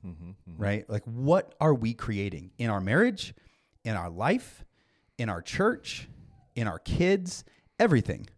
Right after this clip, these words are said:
Speaker 2: What are we creating with our words?
Speaker 1: Do you feel like we have the ability, as you just described with God, creating physically,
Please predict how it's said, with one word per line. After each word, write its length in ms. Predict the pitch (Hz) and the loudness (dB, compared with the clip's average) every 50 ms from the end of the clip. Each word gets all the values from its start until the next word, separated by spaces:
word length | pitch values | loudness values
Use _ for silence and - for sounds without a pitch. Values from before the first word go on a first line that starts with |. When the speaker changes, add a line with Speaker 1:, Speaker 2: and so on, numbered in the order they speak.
| _ _ - | _ _ -10
Speaker 2:
What 300 | 117 110 104 117 151 175 | -8 -4 0 2 2 2
are 60 | 202 185 | 2 0
we 140 | 156 151 | 0 -2
creating 380 | 135 - - 113 101 98 95 92 | -4 -4 -4 -2 -2 -2 -2 -4
with 160 | 92 87 - | -6 -6 -6
our 80 | 90 80 | -6 -6
words? 420 | 78 76 69 - 95 - - - - _ _ - - - - _ _ _ _ _ - | -6 -8 -10 -12 -14 -16 -18 -20 -20 _ _ -20 -20 -20 -20 _ _ _ _ _ -12
Speaker 1:
Do 100 | - 147 | -10 -10
you 80 | 170 | -10
feel 640 | 170 - - 156 147 131 127 120 127 135 131 - - - _ _ _ _ _ _ _ _ _ _ _ _ _ _ _ _ _ _ _ _ _ _ _ _ _ _ _ _ 107 | -8 -8 -4 -2 0 0 0 0 0 -2 -4 -6 -10 -20 _ _ _ _ _ _ _ _ _ _ _ _ _ _ _ _ _ _ _ _ _ _ _ _ _ _ _ _ -6
like 280 | 104 107 98 98 - - | -2 -2 -2 -2 -4 -8
we 220 | 98 104 107 110 | -8 -6 -4 -4
have 380 | 107 104 107 101 98 98 92 87 | -4 -4 -4 -2 -2 -4 -4 -4
the 100 | 92 90 | -6 -8
ability, 580 | 87 80 76 98 98 101 101 98 98 98 95 87 _ _ _ - - _ _ _ _ _ _ _ _ - | -8 -6 -6 -4 -4 -2 -4 -4 -6 -8 -8 -10 _ _ _ -20 -20 _ _ _ _ _ _ _ _ -8
as 240 | 92 95 95 80 | -6 -6 -6 -6
you 80 | 85 92 | -10 -14
just 220 | 82 95 95 - | -14 -14 -14 -14
described 320 | - 87 - - 101 92 90 | -14 -16 -12 -8 -6 -6 -6
with 120 | 87 - | -6 -8
God, 440 | - 92 87 85 85 90 90 85 - - - - - | -6 -4 -4 -2 -2 -4 -6 -8 -14 -20 -20 -16 -12
creating 680 | - 101 92 87 85 85 90 90 92 92 95 95 98 104 107 _ _ _ _ - - _ _ _ _ _ _ _ _ _ _ - | -10 -10 -8 -8 -8 -8 -8 -8 -8 -8 -8 -10 -12 -14 -18 _ _ _ _ -20 -20 _ _ _ _ _ _ _ _ _ _ -6
physically, 440 | 107 98 - 113 - - 110 113 | -6 -4 -6 -6 -6 -6 -8 -8